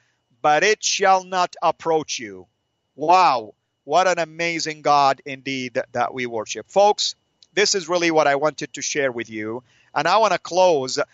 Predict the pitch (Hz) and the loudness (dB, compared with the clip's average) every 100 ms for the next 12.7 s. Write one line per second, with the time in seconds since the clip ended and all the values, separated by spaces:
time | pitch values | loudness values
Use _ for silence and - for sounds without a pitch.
0 | _ _ 143 147 147 180 - 170 165 165 | _ _ 2 2 0 -4 -4 -6 -2 -2
1 | 165 156 160 160 156 _ _ _ 143 143 | -2 -2 0 0 -2 _ _ _ -6 -4
2 | 139 - 160 170 160 151 151 156 156 147 | -4 2 4 4 2 2 2 4 2 -2
3 | - _ _ _ _ 147 151 - 151 - | -8 _ _ _ _ -8 -4 -2 0 -2
4 | - 143 139 147 139 - 139 135 135 135 | 0 0 0 -6 -8 -2 0 0 -6 -8
5 | - 135 127 117 135 - _ _ _ _ | -2 0 0 -2 -4 -4 _ _ _ _
6 | 196 247 254 254 262 _ _ 208 214 208 | -2 0 -2 -4 -18 _ _ 2 2 2
7 | - - _ 156 196 190 165 135 101 117 | -4 -8 _ 2 4 6 6 2 -8 -20
8 | _ _ _ _ _ _ _ _ _ 120 | _ _ _ _ _ _ _ _ _ -10
9 | 143 175 180 170 156 147 156 - - 156 | -2 -2 0 -2 -2 -2 -2 -2 -4 -4
10 | 123 107 104 _ _ _ _ _ _ _ | -2 -8 -12 _ _ _ _ _ _ _
11 | _ - 131 - - _ _ _ _ - | _ -4 -4 -4 -18 _ _ _ _ -2
12 | 170 175 - 151 127 113 | -2 0 2 2 2 0